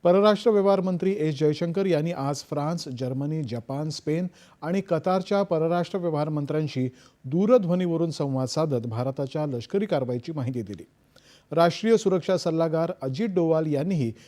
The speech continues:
विविध देशांच्या सुरक्षा सल्लागारांना या कारवाईची माहिती दिली. भारत पाक दरम्यानचा तणाव वाढवण्याची भारताची इच्छा नाही, मात्र पाकिस्ताननं आगळीक केली तर भारत प्रत्युत्तर देण्यासाठी सज्ज आहे,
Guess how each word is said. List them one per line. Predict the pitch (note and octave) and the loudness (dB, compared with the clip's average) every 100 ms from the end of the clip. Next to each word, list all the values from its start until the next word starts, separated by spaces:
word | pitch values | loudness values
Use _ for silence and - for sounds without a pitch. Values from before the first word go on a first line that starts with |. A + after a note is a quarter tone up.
| _ E3 | _ 0
विविध | E3+ A3 | 4 6
देशांच्या | G#3+ E3+ F3 E3+ D#3 F3 F#3 | 6 4 2 -2 0 -2 -2
सुरक्षा | D#3 D3+ - D3+ | -2 -4 -2 -4
सल्लागारांना | C3+ B2+ B2+ C3 C#3+ D#3+ | -4 -4 -4 -4 -4 -4
या | F3 D#3 | -2 -2
कारवाईची | D3 C3 C3+ C#3 C3 | -4 -4 -4 -4 -4
माहिती | D#3+ C#3 E3 | -6 -4 -2
दिली. | B2+ F#2 - _ _ _ _ - | -4 -6 -12 _ _ _ _ -4
भारत | C3 F3+ A3 | 2 4 4
पाक | - F#3 | 4 2
दरम्यानचा | F3 F3 E3+ E3+ F3+ | 2 0 0 -2 -2
तणाव | E3+ D#3 D#3 E3+ C3+ | -2 -2 -2 -2 -2
वाढवण्याची | A#2+ D3 A3+ G#3 C#3+ F#3 | 0 2 2 0 -2 -4
भारताची | F3+ B2+ C#3 D3+ C#3 F3+ D3 | -2 -4 -4 -6 -6 -2 -2
इच्छा | B2+ - D#3 | -2 -4 -4
नाही, | D3+ E3+ F3 A2 - - | -2 0 0 -2 -6 -10
मात्र | C#3 D3+ E3+ D3 - - _ _ | -6 -2 0 0 -4 -20 _ _
पाकिस्ताननं | D#3+ D#3 A3 G#2+ F3+ G#3+ - | -2 0 0 2 2 0 -4
आगळीक | D#3 D#3 C4 C4 | -2 2 2 2
केली | F3+ E3 G3 | 2 4 2
तर | A3 E3 F3 G3 | 0 2 2 2
भारत | C3 C3+ E3 | 0 0 -2
प्रत्युत्तर | - C#3 C3 G3 F#3+ G#3+ | -2 -6 -6 -4 0 0
देण्यासाठी | F3+ D#3+ D#3 D#3 E3 | 2 0 -2 -4 -4
सज्ज | - G3 F3+ | -2 0 2
आहे, | D3 | 2